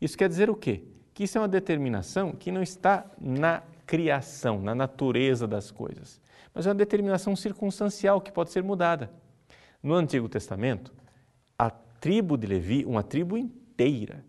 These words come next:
precisava ser sustentada pelas outras onze tribos. Então, era lógico que estas onze tribos pagassem dez por cento para sustentar a tribo de Levi. No entanto, isso já não existe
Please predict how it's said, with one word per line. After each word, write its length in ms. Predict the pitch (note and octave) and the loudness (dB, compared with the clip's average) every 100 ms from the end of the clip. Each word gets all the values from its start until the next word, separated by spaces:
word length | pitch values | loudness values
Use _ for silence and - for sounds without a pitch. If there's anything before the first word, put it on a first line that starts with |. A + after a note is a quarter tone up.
| _ | _
precisava 480 | C3+ - A2+ A#2 B2+ | -14 -10 -2 -2 -2
ser 180 | - | -8
sustentada 640 | - - - A2+ G2 C3 C3 | -8 -10 -8 -10 -4 -2 -2
pelas 280 | B2+ C#3+ B2+ | -2 -2 -2
outras 320 | D#3+ F#3 A#2+ | -4 -6 -2
onze 320 | C#3 E3+ A#2 | -2 -2 -6
tribos. 580 | - - - - - _ _ _ _ _ _ _ - | -12 -16 -16 -20 -20 _ _ _ _ _ _ _ -14
Então, 380 | - A#2 D#3 - - - _ _ | -4 -2 -2 -10 -20 -20 _ _
era 160 | - A2 | -2 2
lógico 560 | A2+ G#2+ A2 G#2+ - - - _ _ | 4 4 4 2 -10 -18 -20 _ _
que 100 | B2+ | -4
estas 340 | - C#3 G#2 | 0 0 2
onze 300 | A2+ G#2 C#3 | 2 2 -2
tribos 440 | - G#2+ G#2+ D#3 | -4 -4 -4 -6
pagassem 560 | - F3 A#2+ G#2+ - F#3 | -4 -2 -2 -4 -4 -4
dez 260 | A2 G#2 - | -2 -4 -6
por 140 | F#3 | -12
cento 320 | - A2 A#2+ | -10 -10 -8
para 140 | D#3 D#3 | -8 -8
sustentar 500 | - - G#2+ A2+ G#2+ | -10 -10 -8 -6 -8
a 80 | |
tribo 360 | F#2 - D#3+ A#2+ | -8 -6 -4 -4
de 120 | G2+ | -6
Levi. 340 | - - - - _ _ _ _ _ _ _ _ _ _ _ _ | -10 -14 -18 -20 _ _ _ _ _ _ _ _ _ _ _ _
No 80 | G3+ | -6
entanto, 260 | G3 F3+ A3+ | 0 0 -2
isso 180 | - | -4
já 120 | G#3+ A3+ | -2 -2
não 100 | G#3+ | -2
existe 560 | G#2+ G#2+ E3+ - - | -2 -4 -6 -8 -20